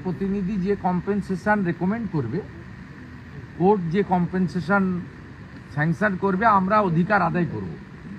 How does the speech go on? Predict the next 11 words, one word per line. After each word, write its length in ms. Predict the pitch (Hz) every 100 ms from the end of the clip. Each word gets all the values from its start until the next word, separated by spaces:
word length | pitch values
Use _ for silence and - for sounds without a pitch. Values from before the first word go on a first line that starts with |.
| - -
আমরা 200 | 151 175
কারো 220 | 175 180
দয়া 260 | 156 151
ভিক্ষা 280 | 139 135 151
নিতে 220 | 143 -
রাজি 240 | 151 107 98
নই, 120 | 104
বিশেষ 240 | 117 160
করে 180 | - 190 185
পশ্চিমবঙ্গ 380 | 160 147 127 110
সরকারের। 340 | 98 80 80